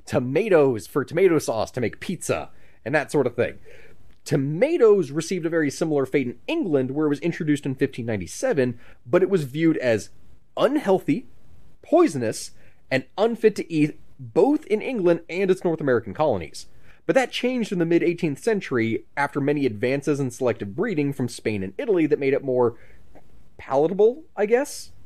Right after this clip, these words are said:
Now, at this point, you may wonder, okay, why did people think that tomatoes were poisonous?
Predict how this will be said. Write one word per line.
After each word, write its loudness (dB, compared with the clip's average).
Now, 6
at 2
this -4
point, 4
you -4
may 0
wonder, 2
okay, 0
why 0
did -2
people 2
think -2
that 4
tomatoes -2
were 0
poisonous? -2